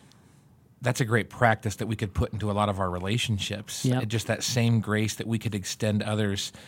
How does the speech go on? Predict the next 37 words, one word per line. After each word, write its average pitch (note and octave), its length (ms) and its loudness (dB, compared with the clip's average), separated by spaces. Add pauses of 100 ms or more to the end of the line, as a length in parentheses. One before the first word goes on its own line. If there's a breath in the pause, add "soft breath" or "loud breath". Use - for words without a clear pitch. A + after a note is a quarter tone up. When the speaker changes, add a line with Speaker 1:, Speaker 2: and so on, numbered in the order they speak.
(320 loud breath)
Speaker 1:
You A2 100 2
know, G2+ 300 2
um, G2 520 0
if - 180 -10
your G#2+ 80 -4
kid's A2 340 0
asking G#2+ 340 2
to G#2+ 60 4
borrow G#2 400 6
money, G#2 380 4
it's G2+ 180 -2
like, G2+ 320 0 (360 soft breath)
"Well, C#3+ 120 2
you're G3 80 4
just C#3+ 200 2
being G2+ 200 2
sweet A#2+ 300 -2
with G2+ 120 -6
me G2 140 2
right F#2 180 0
now F#2 180 0
because F#2 360 -4
you G2+ 80 0
wanna F#2 180 0
borrow F2+ 260 2
money." G2+ 380 2
It's A2+ 160 -6
like, G2 240 0 (560 soft breath)
they're, B2+ 300 4 (220)
<laughs> - 720 -4
they're C#3 140 10
never C#3 380 8
gonna A#2 200 6
have G2+ 260 2
a F#2+ 60 0
pure G#2 720 2
motive. A2 640 2